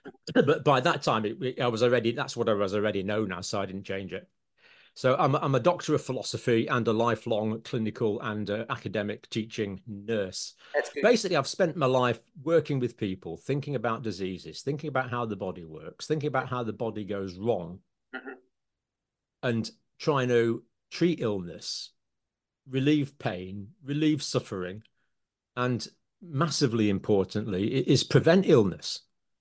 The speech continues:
Speaker 2: Okay.
Speaker 1: to, to, to optimize health. And that includes physical health.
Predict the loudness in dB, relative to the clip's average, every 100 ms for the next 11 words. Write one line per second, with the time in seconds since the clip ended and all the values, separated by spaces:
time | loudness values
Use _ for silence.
0 | _ _ _ -4 0 0 0 -4 2 6
1 | 6 6 6 6 2 4 4 4 4 4
2 | 4 2 -2 -2 -2 -2 0 2 2 2
3 | 0 2 0 0 -4 -2 -2 -4 -8